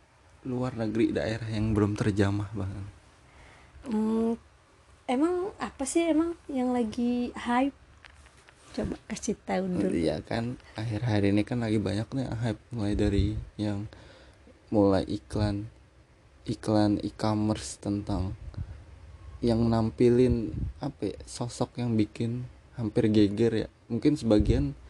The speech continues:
Speaker 1: kebanyakan kaum hawa ya.
Speaker 2: Jadi,
Speaker 1: Ap-, dan
Speaker 2: emang
Speaker 1: apalagi
Speaker 2: kaum Adam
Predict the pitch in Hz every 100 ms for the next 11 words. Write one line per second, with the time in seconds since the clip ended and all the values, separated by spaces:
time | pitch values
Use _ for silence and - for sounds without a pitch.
0 | - - 107 110 107 127 131 131 135 -
1 | _ _ - 107 104 107 - 101 120 120
2 | 110 - - _ _ - - - - -
3 | - - - - - - 104 170 180 214
4 | 233 240 - 196 190 196 190 196 - 180
5 | 175